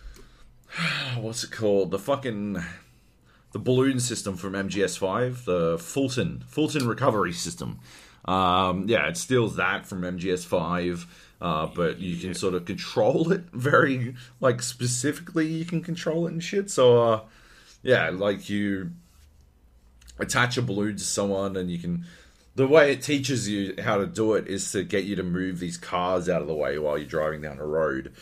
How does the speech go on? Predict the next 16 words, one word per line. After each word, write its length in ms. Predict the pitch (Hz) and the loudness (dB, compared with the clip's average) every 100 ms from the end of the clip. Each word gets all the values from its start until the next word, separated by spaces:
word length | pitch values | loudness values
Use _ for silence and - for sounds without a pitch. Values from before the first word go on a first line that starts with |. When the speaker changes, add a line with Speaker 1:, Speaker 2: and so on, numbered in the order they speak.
| - _ | -20 _
Speaker 2:
Yeah. 80 | 87 | -2
Speaker 1:
I 480 | 104 110 107 110 107 - - _ 82 | 0 2 0 -2 -6 -14 -20 _ -12
didn't. 640 | - 101 117 123 - - - _ _ _ _ - | -4 -2 -2 -4 -6 -6 -10 _ _ _ _ 0
I 100 | 104 | 2
didn't 260 | 127 127 | 4 0
set 260 | 120 160 131 | 0 4 6
it 60 | 110 | 6
up 200 | 123 - | 4 2
correctly. 380 | 151 165 175 175 | -2 -2 -4 4
I 160 | 120 | 6
didn't, 200 | 117 117 | 6 2
like, 160 | 110 - | 0 -2
switch 440 | - - 123 - | -6 -6 -6 -6
to 60 | 110 | -4
the 100 | 101 | -2
right, 260 | 95 85 | 0 -2